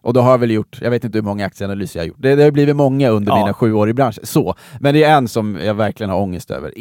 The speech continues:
Speaker 1: Eltel heter de. De är ner, tror jag, nittio procent sen jag köp... Eh.
Speaker 2: Eltel? Vad, eh, känner man nästan igen, eller?
Speaker 1: Ja, men
Speaker 2: Är
Speaker 1: det är
Speaker 2: det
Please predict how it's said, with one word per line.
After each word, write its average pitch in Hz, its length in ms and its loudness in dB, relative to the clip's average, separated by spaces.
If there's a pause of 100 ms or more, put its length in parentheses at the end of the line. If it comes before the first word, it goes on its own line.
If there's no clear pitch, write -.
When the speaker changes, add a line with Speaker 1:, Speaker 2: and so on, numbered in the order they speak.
(140)
Speaker 1:
Eltel - 480 -8
heter - 260 -14
de. 69 120 -10
De 120 120 0
är 117 40 0
ner, 92 280 -6
tror - 140 -10
jag, 85 60 -8
nittio - 360 -12
procent - 400 -16
sen 76 120 -12
jag 78 220 -10
köp... - 400 -4
Eh. 87 520 -10
Speaker 2:
Eltel? 139 440 -14
Vad, 160 540 -4
eh, 165 60 -6
känner 196 220 -8
man 214 100 -4
nästan 147 280 -8
igen, 120 580 -10
eller? 131 140 -16
Speaker 1:
Ja, 180 160 4
men 185 80 2
Speaker 2:
Är 175 40 2
Speaker 1:
det 185 60 4
är 175 40 4
Speaker 2:
det 165 100 0